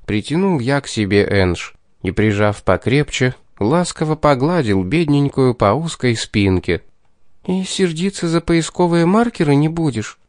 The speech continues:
несмело спросила она, и дыхание в ожидании ответа затаила. "Не буду", твёрдо пообещал ей я. "Ты самый лучший, Кэр", благодарно произнесла Энжель,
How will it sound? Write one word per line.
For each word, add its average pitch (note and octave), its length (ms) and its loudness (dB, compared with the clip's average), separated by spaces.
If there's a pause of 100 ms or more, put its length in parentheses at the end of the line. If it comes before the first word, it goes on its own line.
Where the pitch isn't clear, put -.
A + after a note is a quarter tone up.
(260)
несмело G2+ 580 4
спросила G2 680 2
она, F#2 300 2 (360)
и F#3+ 140 -2
дыхание C#3 680 2
в A2 40 0
ожидании B2 640 2
ответа G#2 560 2
затаила. F#2 760 2 (640)
"Не A#2+ 240 4
буду", D#3 420 -2 (200)
твёрдо G2+ 460 2
пообещал G2 600 0
ей F#2 220 -2
я. F2 300 0 (960)
"Ты A3 180 2
самый F3+ 420 0
лучший, E3+ 500 -4
Кэр", C#3+ 400 -2 (340)
благодарно G#2+ 720 2
произнесла G#2 800 2
Энжель, F#2+ 480 2